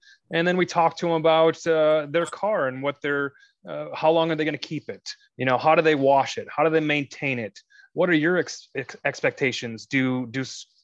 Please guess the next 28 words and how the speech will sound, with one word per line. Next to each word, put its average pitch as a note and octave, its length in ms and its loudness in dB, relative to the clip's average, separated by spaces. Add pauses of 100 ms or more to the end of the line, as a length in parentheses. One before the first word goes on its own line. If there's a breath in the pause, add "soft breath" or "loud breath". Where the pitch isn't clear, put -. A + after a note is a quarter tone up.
scratches C3+ 600 -2
and C#3+ 80 -4
swirls D3 340 -2
bother C3 420 2
you? A2 260 -12 (480 soft breath)
You C3 140 0
know, C#3+ 160 2
we D#3 160 4
just D#3+ 180 0
ask D#3 320 -2
'em D#3 60 0
a C#3 60 0
series D#3 420 0
of B2 80 -10
questions. D3+ 640 -2 (360 soft breath)
And C#3+ 360 2
anytime D3 480 0
we C3+ 80 0
do F3 220 -2
that, C3+ 260 2
we B2+ 160 -4
get C#3 160 -6
some C3+ 160 -10
information, C3 560 -6
and C3 100 -4
then C#3 120 -4
we're C3 180 -4
able C3 240 -2